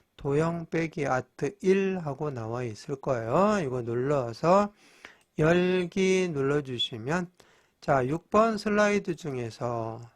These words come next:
슬라이드 육 번 중에서, 아, 지난 시간에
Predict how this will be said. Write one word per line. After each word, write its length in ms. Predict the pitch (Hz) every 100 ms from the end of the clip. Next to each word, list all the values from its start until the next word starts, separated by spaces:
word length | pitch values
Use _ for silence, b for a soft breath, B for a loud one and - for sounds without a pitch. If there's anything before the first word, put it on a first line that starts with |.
| _
슬라이드 420 | _ - 160 160 135
육 200 | 123 -
번 220 | 151 156
중에서, 720 | 143 123 113 - 165 208 220 B B B B B -
아, 220 | 135 123
지난 360 | 120 147 147 147
시간에 760 | - 127 117 117 120 123 165